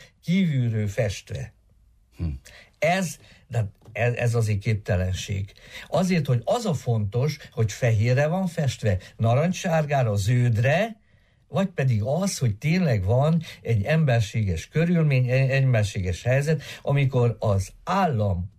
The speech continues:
Speaker 1: ahelyett, hogy tényleg ebbe segítene, még keresztbe tesz a törvényeivel,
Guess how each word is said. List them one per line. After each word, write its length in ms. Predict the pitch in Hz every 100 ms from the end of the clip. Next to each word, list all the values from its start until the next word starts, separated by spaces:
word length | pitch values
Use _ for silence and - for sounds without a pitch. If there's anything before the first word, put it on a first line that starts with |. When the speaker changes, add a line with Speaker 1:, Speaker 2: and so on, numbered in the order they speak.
| _ 175
Speaker 1:
ahelyett, 880 | 220 165 110 101 95 87 - - 95 - - -
hogy 340 | 131 123 98 -
tényleg 460 | 208 233 202 127 110
ebbe 220 | 101 101
segítene, 920 | - 92 95 107 101 117 110 139 185 - - -
még 260 | 127 110
keresztbe 580 | - 160 202 190 151 110
tesz 480 | 98 104 127 147 -
a 140 | - -
törvényeivel, 1000 | 107 107 107 117 127 143 147 156 160